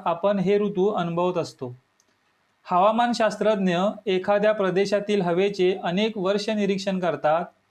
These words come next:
या अभ्यासातून त्या प्रदेशातील हवेची सरासरी स्थिती निश्चित केली जाते. हवेची अशी दीर्घकालीन सरासरी स्थिती म्हणजे त्या प्रदेशाचे हवामान होय. उदाहरणार्थ,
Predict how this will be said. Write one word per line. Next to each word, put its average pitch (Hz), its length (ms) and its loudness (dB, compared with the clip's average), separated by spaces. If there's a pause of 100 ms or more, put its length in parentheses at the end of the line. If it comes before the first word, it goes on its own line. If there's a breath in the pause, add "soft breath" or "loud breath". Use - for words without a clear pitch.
(400)
या 196 180 2
अभ्यासातून 202 920 0
त्या 208 180 0
प्रदेशातील 202 680 0
हवेची 190 480 0
सरासरी 196 640 0
स्थिती 202 600 -2
निश्चित 180 420 -4 (120)
केली 170 240 0
जाते. 156 380 -4 (720)
हवेची 226 600 0
अशी 208 320 -2
दीर्घकालीन 196 840 2
सरासरी 190 640 0
स्थिती 196 480 -2
म्हणजे 185 540 0
त्या 190 120 0
प्रदेशाचे 185 800 -2
हवामान 156 540 0
होय. 165 240 -2 (1600)
उदाहरणार्थ, 208 560 2